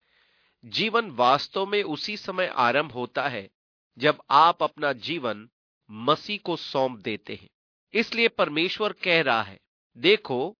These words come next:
ये आरंभ है, यहां से गिनना आरंभ करो, क्योंकि तुम परमेश्वर के साथ नए संबंध में आ गए हो।" यहीं से जीवन का आरंभ होता है।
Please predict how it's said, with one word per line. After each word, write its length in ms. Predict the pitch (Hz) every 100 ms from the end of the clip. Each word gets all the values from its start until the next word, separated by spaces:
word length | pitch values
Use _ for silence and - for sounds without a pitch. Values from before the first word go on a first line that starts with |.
| -
ये 160 | 135 180
आरंभ 480 | - 135 165 208
है, 160 | 123 101 _ _ _ _
यहां 380 | - 151 160 202
से 300 | 202 160 170
गिनना 420 | 139 131 151 165
आरंभ 480 | 165 - 123 143 175
करो, 360 | 170 123 98 - _ _ _ _ -
क्योंकि 300 | 170 170 170
तुम 260 | - 233
परमेश्वर 600 | 208 160 139 151 175 190 180
के 200 | 156 143
साथ 380 | - 127 120 135 123
नए 400 | 113 135 190 226
संबंध 580 | - 147 135 151 170
में 280 | 143 123 107 - _ _ -
आ 180 | 127 135
गए 260 | 117 117
हो।" 200 | 101 90 _ _ _ _ _ _ _ 120
यहीं 300 | 156 175 247
से 200 | - 190
जीवन 420 | 113 131 147 160
का 140 | 160
आरंभ 540 | 143 - 117 120 135 120
होता 340 | 113 - 104
है। 160 | 92